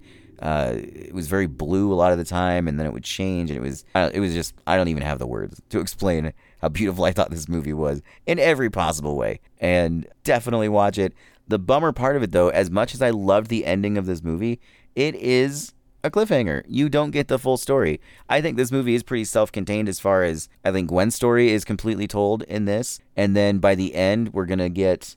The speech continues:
kind of the group from the first movie back. At least that's what it seems like, um, to help Miles with what he's doing.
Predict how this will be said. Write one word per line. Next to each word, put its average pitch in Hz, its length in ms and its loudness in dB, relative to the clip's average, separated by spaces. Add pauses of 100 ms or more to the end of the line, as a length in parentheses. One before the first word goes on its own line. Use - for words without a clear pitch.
(160)
kind 107 160 0
of - 20 0
the 98 80 0
group 90 240 -2
from 98 160 -4
the 90 80 -2
first 95 300 -4
movie 101 240 -2
back. 92 340 2
At 95 60 0
least 90 160 -2
that's 90 180 0
what 87 100 -2
it 78 120 -4
seems 98 280 -4
like, 90 280 0 (100)
um, 87 220 0
to 85 120 -4
help 98 220 2
Miles 90 420 2
with 85 140 -8
what 78 120 -4
he's 104 220 -4
doing. 85 360 -4